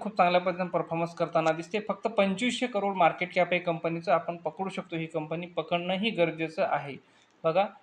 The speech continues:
आरओसी पण पंचवीस पर्सेंटपर्यंत आहे, आरओई छत्तीस पर्सेंटपर्यंत आपणारा कंपनीचा दिसतो.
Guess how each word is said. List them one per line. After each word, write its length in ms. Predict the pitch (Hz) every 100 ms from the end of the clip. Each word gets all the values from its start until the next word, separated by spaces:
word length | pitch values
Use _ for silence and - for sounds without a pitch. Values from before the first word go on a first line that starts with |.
| _
आरओसी 380 | 160 175 196 202
पण 180 | 226 220
पंचवीस 420 | 208 185 196 208
पर्सेंटपर्यंत 600 | 202 196 202 190 196 196
आहे, 100 | 202
आरओई 260 | 147 170 190 -
छत्तीस 360 | 143 - 185 -
पर्सेंटपर्यंत 640 | 185 196 180 185 180 175
आपणारा 320 | 170 170 160
कंपनीचा 480 | 175 160 156 147 170
दिसतो. 300 | 156 147 160